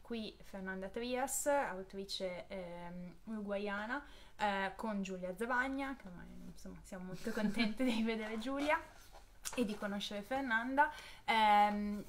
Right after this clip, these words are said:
è un libro che è stato segnalato, eh, sul New York Times come uno dei migliori libri spagnoli quando è uscito in lingua originale. Ehm, è il libro che ha consacrato Fernanda Trias come una delle voci più interessanti della letteratura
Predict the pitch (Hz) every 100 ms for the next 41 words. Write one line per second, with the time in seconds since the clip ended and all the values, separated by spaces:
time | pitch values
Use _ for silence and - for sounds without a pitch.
0 | - 254 247 262 226 220 202 226 226 -
1 | 220 214 220 214 214 214 196 196 190 -
2 | 196 190 190 185 185 185 190 - 208 202
3 | 196 196 254 233 240 240 - 208 196 196
4 | 196 196 196 196 196 190 190 185 190 -
5 | 190 190 180 190 185 185 196 190 190 190
6 | - 196 202 185 185 180 185 185 196 196
7 | 190 208 220 240 247 254 262 - - -
8 | - 220 208 202 196 196 190 196 196 -
9 | 226 220 214 214 220 208 202 180 202 202
10 | 196 190 202 190 190 208 220 - - 202
11 | 208 208 190 196 208 - - 202 190 196
12 | 196 - 214 214 208 202 185 190 196 185
13 | 185 214 196